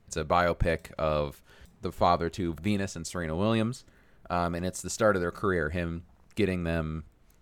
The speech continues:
Essentially, when you, when you get to that point, they're, they've already, you know, learned tennis and are good. Now he's, like,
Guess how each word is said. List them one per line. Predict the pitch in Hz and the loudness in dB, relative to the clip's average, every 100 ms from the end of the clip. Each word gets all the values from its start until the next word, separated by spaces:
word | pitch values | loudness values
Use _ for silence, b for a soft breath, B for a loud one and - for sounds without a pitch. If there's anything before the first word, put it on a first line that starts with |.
| - | -4
Essentially, | - 165 156 135 | 0 0 0 2
when | 107 | 2
you, | 95 | 2
when | 92 | 0
you | 95 | 2
get | 95 | 0
to | 101 | 2
that | 85 - | 0 0
point, | 98 87 - | 0 0 2
they're, | 85 82 80 80 | 2 2 2 0
they've | 98 90 | 0 4
already, | 87 85 78 76 - | 4 2 -4 -8 -8
you | 92 | -6
know, | 87 | -6
learned | 82 82 78 | -4 -4 -4
tennis | 90 80 78 - | -4 -2 -4 -4
and | 85 78 76 | -4 -4 -2
are | 80 76 73 82 | 2 2 0 0
good. | 98 85 71 | 2 2 0
Now | 76 82 85 | -2 -2 -2
he's, | 78 | -2
like, | 73 73 | -4 -6